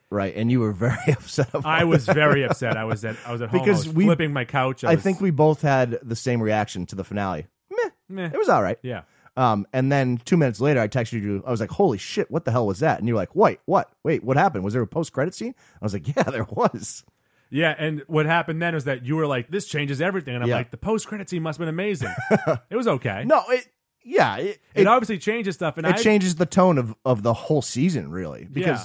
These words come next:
Speaker 2: Yeah.
Speaker 1: now David is trapped in that stupid little orb thing, which I still don't know what it is.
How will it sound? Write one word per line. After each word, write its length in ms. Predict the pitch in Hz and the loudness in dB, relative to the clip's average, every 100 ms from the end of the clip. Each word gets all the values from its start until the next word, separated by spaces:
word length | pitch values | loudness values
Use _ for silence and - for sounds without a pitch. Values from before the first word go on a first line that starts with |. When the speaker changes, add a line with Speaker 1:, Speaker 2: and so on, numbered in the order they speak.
| 110 | -4
Speaker 2:
Yeah. 60 | |
Speaker 1:
now 280 | 135 143 131 | 0 2 0
David 420 | 117 135 131 120 | 0 2 2 0
is 360 | 120 120 104 - _ _ | -2 -4 -6 -10 _ _
trapped 360 | - - 120 - | -10 -2 -2 0
in 60 | 120 | -2
that 140 | 110 | -4
stupid 340 | - - 139 120 | -4 -2 -2 -2
little 180 | 117 | -2
orb 200 | 117 190 | 0 0
thing, 120 | 185 113 | 0 -4
which 160 | 120 | -2
I 60 | 127 | -4
still 280 | - - 180 | -2 0 2
don't 140 | 160 | 2
know 100 | 143 | 2
what 120 | 131 | 0
it 100 | 107 | 0
is. 300 | 147 87 65 | 0 -2 -6